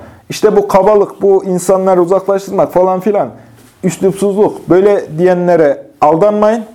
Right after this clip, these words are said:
Bu insanlara rahmet, alemlere rahmet olarak gönderilen, örnek alınması için gönderilen, Allah'a ve ahiret gününe iman edenler için en güzel örnek. Allah Resulü Aleyhisselatü Vesselam'ın tavırları.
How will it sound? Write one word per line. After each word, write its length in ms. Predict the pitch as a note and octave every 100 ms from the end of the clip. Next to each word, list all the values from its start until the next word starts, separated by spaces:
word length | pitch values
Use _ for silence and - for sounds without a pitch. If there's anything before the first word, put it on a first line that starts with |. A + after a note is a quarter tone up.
| D#3+
Bu 260 | F#3+ G3+ - - _ _ _
insanlara 720 | D#3+ E3 D#3+ F3 E3 E3 F#3+
rahmet, 500 | E3 D3 D3 D#3+ C#3+ - - _ _
alemlere 560 | C3 C3+ D#3+ D#3+ D#3 E3+
rahmet 320 | D3 D3 D#3+
olarak 360 | D#3 B2+ A2+ A#2
gönderilen, 560 | E3 F3 F3+ F3 G#3 G#3+ - - _ -
örnek 440 | D3+ E3 F#3+ -
alınması 440 | D#3 D#3 D3 D3
için 200 | - C#3
gönderilen, 520 | B2+ D#3 D#3+ D#3+ E3+ E3+ -
Allah'a 340 | C#3+ D3+ D#3+
ve 40 | C#3+
ahiret 360 | C3+ E3 D#3+
gününe 200 | D3 D3
iman 360 | D3 D3 D#3+ D3+
edenler 320 | C3 B2+ B2
için 200 | A2+ G3+
en 140 | F3+
güzel 220 | D3+ F#3+ G3+
örnek. 300 | F#3 F3 - -
Allah 220 | D#3+ D#3
Resulü 320 | D#3+ D3 D3 C#3
Aleyhisselatü 480 | B2+ A#2+ C3+ -
Vesselam'ın 400 | C3 - D3+ A3 G#3+ - - -
tavırları. 520 | F3 D#3 C#3+ A#2+ G#2